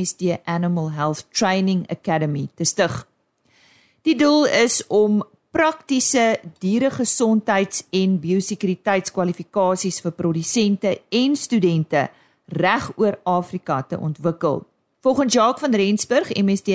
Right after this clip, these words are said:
Animal Health se nasionale opleidingsbestuurder, lê die uniekheid van die akademie in die feit dat dit Suid-Afrika se eerste aanlyn geakkrediteerde bedryfsverwante akademie is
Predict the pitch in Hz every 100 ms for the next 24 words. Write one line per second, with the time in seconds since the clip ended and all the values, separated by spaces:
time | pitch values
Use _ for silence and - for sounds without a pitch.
0 | - 185 185 185 160 151 240 - - 180
1 | 170 165 185 170 160 175 - 190 233 226
2 | 214 - 208 - 220 214 285 - _ _
3 | _ - 226 269 277 240 277 240 294 392
4 | 247 185 226 190 185 165 175 147 151 147
5 | 160 277 285 208 208 214 - 196 226 -
6 | 208 254 247 247 226 - 269 311 285 220
7 | 202 247 - 226 330 311 349 - _ 240
8 | 277 302 254 160 127 - _ _ _ _
9 | - 180 185 190 180 175 - 196 180 185
10 | 170 175 - 160 156 202 - 208 175 151
11 | 160 175 - 165 165 151 160 165 160 -
12 | 220 156 -